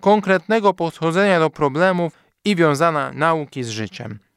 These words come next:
Problemy filozoficzne interesują go tylko o tyle, o ile wywołują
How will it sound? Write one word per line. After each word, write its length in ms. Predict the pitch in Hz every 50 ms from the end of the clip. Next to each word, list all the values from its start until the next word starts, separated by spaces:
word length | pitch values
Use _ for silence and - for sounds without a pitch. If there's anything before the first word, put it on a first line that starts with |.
| _ _ _ _ -
Problemy 480 | - 120 110 147 196 240 247 214 156
filozoficzne 760 | - - 151 139 135 127 131 139 - 180 196 - - 160 151
interesują 640 | 139 147 143 - 147 135 143 139 - 165 165 156 147 135
go 120 | 143 143
tylko 400 | - 175 175 180 170 - 143 123
o 100 | 123 123
tyle, 400 | - - 185 196 185 170 160 151 - _ _ _ _ -
o 140 | - 170 - -
ile 280 | 165 147 135 127 120
wywołują 800 | 117 131 127 120 120 120 120 139 160 165 147 135 127 123 120 117